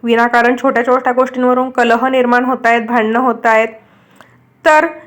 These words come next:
हे देखील एक आर्थिक संकटाचं संकेत आपण समजायचा आहे. तर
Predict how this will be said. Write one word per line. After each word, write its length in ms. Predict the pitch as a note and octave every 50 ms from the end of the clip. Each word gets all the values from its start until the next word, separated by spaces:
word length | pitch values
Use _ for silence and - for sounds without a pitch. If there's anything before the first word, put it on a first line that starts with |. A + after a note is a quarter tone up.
| _ _
हे 160 | - D4+ D4 C#4+
देखील 400 | D4 E4 D#4+ - D4 C4+ C4 C4+
एक 200 | C#4 C#4 C4+ -
आर्थिक 420 | - A#3+ A3+ A#3+ - - D4+ D4
संकटाचं 760 | - - D4 C#4 C4 C4 B3 B3 B3 A#3+ A#3+ - B3 B3 C4+ D4 C#4+ - - -
संकेत 600 | - C#4+ B3+ B3+ B3 B3 - B3+ A3 - - - - _
आपण 360 | A3 A3 A3 A#3 A#3 A#3 C4+ C4+
समजायचा 680 | - - C#4+ A#3+ A3+ A3+ G#3+ A3+ G#3+ A3 G#3+ A3+ B3+
आहे. 280 | B3 B3 A3+ A#3+ B3 C4+ B3+ - - _ _ _ _ _ - _ _ _ _ _ _ -
तर 160 | C4+ C#4 C#4+